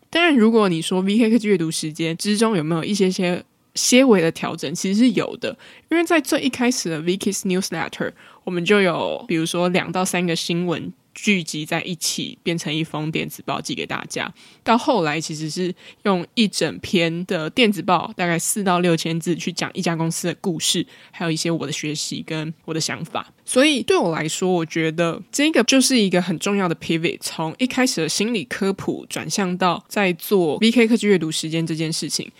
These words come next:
它算是一个不同的跑道，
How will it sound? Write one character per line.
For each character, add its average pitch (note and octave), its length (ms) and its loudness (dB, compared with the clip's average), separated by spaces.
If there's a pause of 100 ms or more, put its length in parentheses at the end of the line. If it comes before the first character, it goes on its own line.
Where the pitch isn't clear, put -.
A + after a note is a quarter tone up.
(160)
它 D4+ 220 -2
算 C4 340 2
是 A#3+ 240 0
一 F#3+ 140 0 (100)
个 E3+ 240 2
不 A3+ 300 0
同 D#3+ 480 -8
的 A#2+ 400 -8
跑 - 320 -4
道， G3+ 200 -2